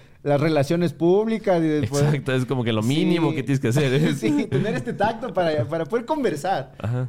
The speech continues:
Speaker 1: Pero de la nada es como, "¿Qué fue, mijo? ¿Qué fue, eh,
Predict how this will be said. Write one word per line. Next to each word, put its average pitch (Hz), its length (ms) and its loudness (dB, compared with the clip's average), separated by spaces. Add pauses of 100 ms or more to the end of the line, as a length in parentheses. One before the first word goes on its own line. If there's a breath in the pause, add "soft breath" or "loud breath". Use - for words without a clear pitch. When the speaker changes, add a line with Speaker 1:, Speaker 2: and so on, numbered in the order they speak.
(100)
Speaker 1:
Pero 180 140 2
de 180 120 2
la 175 140 0
nada 214 260 2
es 202 100 -4
como, 190 380 0
"¿Qué 240 100 0
fue, 240 200 2
mijo? 233 340 0
¿Qué 208 100 -2
fue, 208 140 0 (420)
eh, 151 460 -2